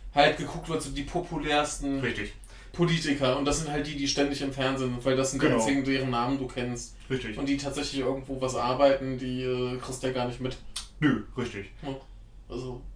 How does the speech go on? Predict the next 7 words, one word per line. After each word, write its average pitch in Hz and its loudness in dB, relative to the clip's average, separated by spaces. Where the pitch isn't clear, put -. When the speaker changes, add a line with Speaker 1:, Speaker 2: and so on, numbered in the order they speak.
Speaker 2:
Nee, 117 0
ist 117 -2
schon - -12
bedauerlich, 107 -2
ne? 113 -4
Aber, 113 -2
ähm, 107 -8